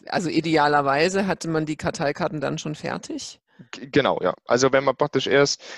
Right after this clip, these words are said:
Speaker 2: wenn man, ähm, eine Klausur schreibt und drei Tage später die nächste und da dann ich mit meinem System die Karteikarten noch nicht fertig hab, ähm, dann, ja, würde das nicht funktionieren.
Speaker 1: Mhm.
Speaker 2: Also da müssen dann schon,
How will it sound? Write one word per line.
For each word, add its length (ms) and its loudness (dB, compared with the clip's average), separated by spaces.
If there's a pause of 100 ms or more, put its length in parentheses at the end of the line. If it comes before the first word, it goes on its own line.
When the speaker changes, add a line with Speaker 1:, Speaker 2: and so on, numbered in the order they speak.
(120)
Speaker 2:
wenn 140 0
man, 220 4 (500)
ähm, 580 -2 (100)
eine 120 -6
Klausur 300 4
schreibt 280 2
und 100 -8
drei 140 2
Tage 220 2
später 300 4
die 80 0
nächste 400 0
und 120 0
da 100 4
dann 300 -4 (180)
ich 180 -12
mit 120 0
meinem 200 2
System 320 0
die 80 0
Karteikarten 480 0
noch 80 -4
nicht 140 -2
fertig 260 0
hab, 220 0 (340)
ähm, 400 -2 (1080)
dann, 320 -4 (240)
ja, 300 2
würde 300 2
das 160 0
nicht 160 2
funktionieren. 520 -8
Speaker 1:
Mhm. 180 -8
Speaker 2:
Also 120 -2
da 120 2
müssen 300 -6
dann 120 0
schon, 200 -4